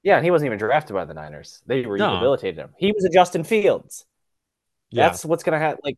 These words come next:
Speaker 1: Steve Young was drafted by the Buccaneers, and they ruined him. And it took years to undo all of that bullshit, and then Steve Young became a Hall of Fame quarterback.
Speaker 2: Yeah,
Speaker 1: That's
Speaker 2: so, I
Speaker 1: Justin
Speaker 2: mean,
Speaker 1: Fields.
Speaker 2: honestly,
Speaker 1: That's
Speaker 2: Justin
Speaker 1: Justin
Speaker 2: Fields,
Speaker 1: Fields.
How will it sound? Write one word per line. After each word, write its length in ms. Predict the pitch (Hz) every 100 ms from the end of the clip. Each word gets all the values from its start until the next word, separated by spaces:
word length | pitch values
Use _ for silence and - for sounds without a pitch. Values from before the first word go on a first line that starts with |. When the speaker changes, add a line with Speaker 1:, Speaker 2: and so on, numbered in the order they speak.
| _
Speaker 1:
Steve 360 | - 208 226 165
Young 400 | 208 160 127 104
was 160 | - 131
drafted 360 | 131 143 147 127
by 100 | 127
the 80 | 104
Buccaneers, 560 | 117 110 98 98 -
and 100 | 101
they 100 | 107
ruined 480 | 110 117 143 107 80
him. 200 | 73 - _ _ _ _ _ _ _ _ _ -
And 100 | 127
it 100 | 117
took 160 | 147 131
years 520 | 104 117 139 131 127
to 140 | - -
undo 400 | 120 110 113 113
all 180 | 101 95
of 60 |
that 200 | 92 87
bullshit, 440 | 98 104 - 87 -
and 120 | 92 95
then 280 | 87 90 65
Steve 280 | - 90 90
Young 160 | 85
became 280 | 73 - 85
a 20 |
Hall 160 | 82 82
of 60 | 82
Fame 100 | 78
quarterback. 480 | 87 78 73 - _ _ _ _ _ _ _ -
Speaker 2:
Yeah, 240 | 101 90
Speaker 1:
That's 200 | 101 101
Speaker 2:
so, 60 | 165
I 80 | 151
Speaker 1:
Justin 60 | 165
Speaker 2:
mean, 80 | 143
Speaker 1:
Fields. 300 | 104 85 80 _ _ _ -
Speaker 2:
honestly, 240 | 170 151
Speaker 1:
That's 80 | 139
Speaker 2:
Justin 220 | 190 -
Speaker 1:
Justin 200 | 160 139 135
Speaker 2:
Fields, 160 | 135
Speaker 1:
Fields. 420 | 139 110 90 _